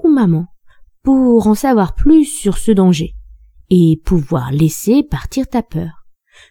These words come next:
Une fois que tu comprends pourquoi elle est là,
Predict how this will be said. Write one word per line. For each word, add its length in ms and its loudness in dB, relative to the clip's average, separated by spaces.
Une 120 2
fois 200 -10
que 100 0
tu 140 -4
comprends 540 0
pourquoi 480 -4
elle 80 0
est 80 0
là, 140 -6